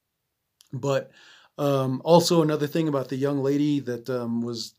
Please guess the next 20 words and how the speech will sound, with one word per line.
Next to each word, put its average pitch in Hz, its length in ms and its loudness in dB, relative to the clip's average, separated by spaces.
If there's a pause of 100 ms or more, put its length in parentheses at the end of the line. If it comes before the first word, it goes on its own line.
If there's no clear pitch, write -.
we 139 120 -2
were 127 100 0
talking 131 340 -4
about 123 240 -4
this 127 240 -2
human 139 260 -2
trafficking, 135 560 -6
and 123 80 -4
she - 140 -6
says 127 300 -6 (760)
there 143 160 6
are 139 160 6
some, 160 840 2 (880)
some, 190 460 -2 (160)
some 170 280 0
places 180 500 0
that 135 140 2
she 139 200 0
knows 143 440 0
of 113 480 -6